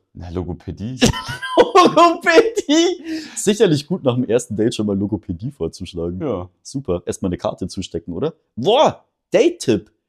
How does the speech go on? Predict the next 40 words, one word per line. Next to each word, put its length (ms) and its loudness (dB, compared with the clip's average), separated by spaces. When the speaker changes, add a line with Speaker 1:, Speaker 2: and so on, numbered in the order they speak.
Speaker 2:
Nehmt 200 0
zu 100 -6
jedem 260 0
Date 220 4
eine 80 -2
Logopädie-Karte 840 -2
mit, 160 -2
falls 160 0
die 60 -10
Person 300 -4
Sprachfehler 640 -2
hat, 160 0
einfach 200 0
einstecken. 600 -6
Speaker 1:
Ja. 200 -6
Speaker 2:
Wow, 320 -2
wenn 120 -8
man 100 -10
dafür 220 -2
nicht 160 -8
gecancelt 360 -6
wird 140 -4
aus 100 -12
der 100 -6
ersten 200 -8
Folge, 240 -2
weiß 160 -4
ich's 140 -8
auch 100 -2
nicht. 160 -10
Naja, 360 0
passt. 400 -4
Ciao, 340 -4
sogar 220 -4
lebenshilfreiche 720 -4
Tipps. 320 -14
Speaker 1:
Ja, 240 -2
Tipps 220 -10
und 120 -8
Tricks. 240 -10